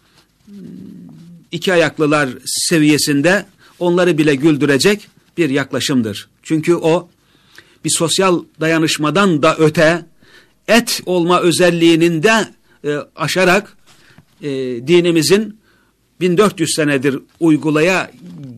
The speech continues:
geldiği çok önemli bir İslami şiardır. E, dinin bir, e,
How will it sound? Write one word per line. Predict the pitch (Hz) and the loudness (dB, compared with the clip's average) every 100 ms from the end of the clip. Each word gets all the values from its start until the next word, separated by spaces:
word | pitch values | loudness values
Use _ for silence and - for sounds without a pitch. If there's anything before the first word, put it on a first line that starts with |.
| - - _ _ _ | -20 -20 _ _ _
geldiği | - 147 131 139 160 214 175 | -4 -2 0 2 4 2 -4
çok | - - - 175 | -6 -6 -6 -4
önemli | 160 160 156 190 | -2 0 2 2
bir | 156 160 | 2 -2
İslami | - 156 143 139 120 | -4 -2 -2 -2 -4
şiardır. | 143 135 175 180 196 - - _ _ _ _ _ _ _ | -4 -2 0 2 0 0 -10 _ _ _ _ _ _ _
E, | 147 139 131 117 | -2 0 0 2
dinin | 180 185 220 156 | 4 6 4 4
bir, | 147 - | 4 2
e, | 156 139 131 127 123 | -6 -6 -6 -6 -8